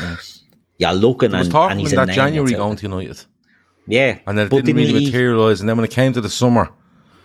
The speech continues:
Speaker 1: it was like, "Is he going?" But I think we signed him mid-July, mid-late July that season.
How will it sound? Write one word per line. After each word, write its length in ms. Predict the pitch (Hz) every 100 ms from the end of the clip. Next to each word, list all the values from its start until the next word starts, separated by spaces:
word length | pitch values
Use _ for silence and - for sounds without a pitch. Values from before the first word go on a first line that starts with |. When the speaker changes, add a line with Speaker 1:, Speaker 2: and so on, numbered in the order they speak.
| _ _
Speaker 1:
it 80 | -
was 180 | 101 92
like, 380 | 101 95 - - _ _ _ _ _ _ _ _ -
"Is 140 | 104
he 100 | 107
going?" 280 | 104 110 104
But 120 | 101
I 20 |
think 140 | - 120
we 80 | 117
signed 360 | - 107 101
him 200 | 95 92
mid-July, 640 | 95 95 - 85 98 90 - _ _ -
mid-late 440 | 92 92 92 92
July 340 | - 87 87 95
that 160 | 85
season. 420 | - 80 76 82